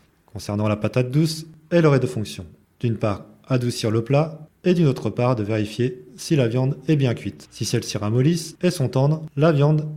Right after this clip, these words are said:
est prête à être consommée. Sachez qu'aujourd'hui encore, il y a une multitude de restaurants de dal kalbi dans le quartier de Myeongdong. Vous pouvez y faire un tour et flâner dans les ruelles aromatiques pour y déguster quelques différents types de dal kalbi. Et si vous n'êtes toujours pas rassasié, je vous conseille de finir votre repas avec un autre plat traditionnel de la région,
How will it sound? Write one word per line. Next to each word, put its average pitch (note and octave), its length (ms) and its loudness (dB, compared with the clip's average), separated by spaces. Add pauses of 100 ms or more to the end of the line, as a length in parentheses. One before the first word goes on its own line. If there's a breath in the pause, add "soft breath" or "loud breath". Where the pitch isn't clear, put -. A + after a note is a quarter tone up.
(120)
est E3+ 60 4
prête D#3+ 260 0
à A#2+ 60 4
être A#2 120 -2
consommée. F#2+ 520 -6
Sachez - 320 0
qu'aujourd'hui A#2+ 380 2
encore, C3 460 0 (180)
il C#3 120 4
y C#3+ 60 6
a - 20 4
une A2+ 80 0
multitude B2+ 440 -2
de A#2+ 80 0
restaurants A2+ 500 0
de G#2+ 100 0
dal C#3 240 0
kalbi G#2+ 300 -4
dans A#2 100 0
le G#2 140 -2
quartier A#2+ 320 -4
de A2 80 -2
Myeongdong. G#2 400 -4 (180)
Vous G2+ 80 -20
pouvez A2 180 2
y A2 60 2
faire A2 180 -2
un G2 80 -4
tour B2+ 300 -2 (180)
et D3+ 120 2
flâner A2 340 0
dans B2 160 2
les C3 140 4
ruelles G#2 320 0
aromatiques B2+ 640 0 (220)
pour D3+ 120 0
y C#3 60 4
déguster A#2+ 800 -4
quelques D3+ 240 -2
différents A2+ 320 -6
types C3+ 260 -6
de C3 100 -2
dal B2 180 0
kalbi. F#2 340 -8 (140)
Et G#2+ 60 -2
si A#2+ 180 -2
vous A#2+ 40 2
n'êtes A2+ 140 0
toujours A2+ 220 -2
pas G#2+ 100 -2
rassasié, C3 560 0 (320 loud breath)
je C3+ 100 2
vous F3+ 140 2
conseille A#2 360 -2
de C3+ 120 0
finir B2+ 240 0
votre C#3 220 -2
repas A#2 520 -2
avec E3+ 240 2
un C3 80 2
autre C3 200 -2
plat G#2 200 -4
traditionnel D3 520 -2
de A2+ 100 0
la C3 120 2
région, A2+ 380 -2